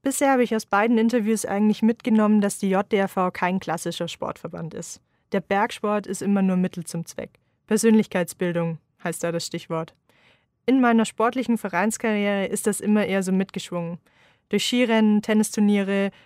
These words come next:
habe ich irgendwie gelernt, mit Niederlagen klarzukommen. Aber auch, dass es sich lohnt, für Erfolge zu arbeiten. Ich habe gelernt, mich in Gruppen zu integrieren, meine Rolle dort zu finden und beim Sport an meine Grenzen zu gehen. Durch meinen Bergsport und meine frühen Jahre im Skiverein habe ich tatsächlich total kitschig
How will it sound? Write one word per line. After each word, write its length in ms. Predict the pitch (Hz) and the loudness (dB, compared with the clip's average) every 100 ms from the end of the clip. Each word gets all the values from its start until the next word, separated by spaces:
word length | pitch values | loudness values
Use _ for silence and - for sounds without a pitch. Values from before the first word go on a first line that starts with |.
| - | -4
habe 180 | 202 220 | 0 0
ich 160 | 208 | 0
irgendwie 300 | 208 233 240 | 0 0 0
gelernt, 360 | 196 196 190 196 | 0 0 0 0
mit 140 | 208 | 0
Niederlagen 500 | 196 196 185 175 175 | 0 -2 -2 -4 -6
klarzukommen. 720 | 170 170 - - 180 170 175 - _ - | -6 -8 -8 -10 -8 -8 -10 -14 _ -2
Aber 300 | 208 220 - | 0 0 2
auch, 180 | 220 262 | 0 0
dass 240 | 226 233 | -2 -2
es 140 | 220 - | -4 -2
sich 180 | 220 | -2
lohnt, 320 | 202 208 247 - | -2 0 0 0
für 120 | 202 | -2
Erfolge 400 | 202 208 196 202 | 0 0 0 -2
zu 140 | - | -4
arbeiten. 520 | - 180 175 175 170 - _ _ _ | -4 -4 -4 -6 -10 -12 _ _ _
Ich 100 | - | -4
habe 100 | 220 | -2
gelernt, 400 | 220 214 226 254 | 0 2 2 2
mich 160 | 247 233 | 0 2
in 120 | 226 | 2
Gruppen 280 | 233 226 220 | 2 0 0
zu 120 | 196 | 0
integrieren, 640 | 185 185 185 190 185 185 - | -2 -4 -4 -4 -2 -4 -4
meine 300 | 196 208 202 | 0 0 2
Rolle 240 | 226 247 | 2 2
dort 200 | 220 214 | 0 -2
zu 120 | 220 | -4
finden 360 | - 220 220 202 | -2 2 2 2
und 200 | 196 196 | -2 -4
beim 160 | 196 | -4
Sport 280 | - - 190 | -4 -4 -2
an 100 | 202 | 0
meine 180 | 190 185 | -2 -4
Grenzen 360 | - 170 - 185 | -6 -8 -6 -10
zu 140 | 170 | -10
gehen. 320 | 170 170 185 _ _ _ _ _ _ _ | -10 -10 -10 _ _ _ _ _ _ _
Durch 140 | 233 214 | 2 4
meinen 260 | 226 220 | 6 4
Bergsport 600 | 220 233 277 - 240 233 | 4 0 -2 0 2 2
und 180 | 233 254 | 2 2
meine 260 | 240 226 226 | 4 4 2
frühen 360 | - 254 247 | -2 0 2
Jahre 320 | 226 220 233 | 4 2 2
im 120 | 214 214 | 2 0
Skiverein 600 | 254 233 220 220 220 214 | -2 -4 0 2 2 2
habe 140 | 220 | -2
ich 80 | 214 | -2
tatsächlich 520 | 214 - 226 233 226 | -6 -2 -2 -2 -4
total 380 | - 202 208 214 | -6 -2 0 0
kitschig 560 | - 226 - 226 208 | -4 -4 0 -2 -2